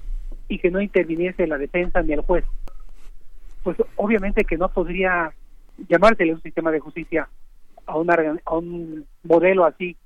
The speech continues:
que impartiese y que impusiese sentencias de esa forma. Pues lo mismo sucede en la ejecución. Es, es un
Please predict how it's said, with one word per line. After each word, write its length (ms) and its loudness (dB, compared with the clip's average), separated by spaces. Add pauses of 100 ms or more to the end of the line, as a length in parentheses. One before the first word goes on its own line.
(300)
que 120 -4
impartiese 640 -4
y 60 -6
que 100 -10
impusiese 520 -8
sentencias 600 -2 (580)
de 100 -8
esa 140 -2
forma. 320 0 (400)
Pues 140 4
lo 80 4
mismo 260 2
sucede 260 2
en 60 -2
la 60 0
ejecución. 480 -4 (640)
Es, 140 -6 (120)
es 180 -6
un 200 2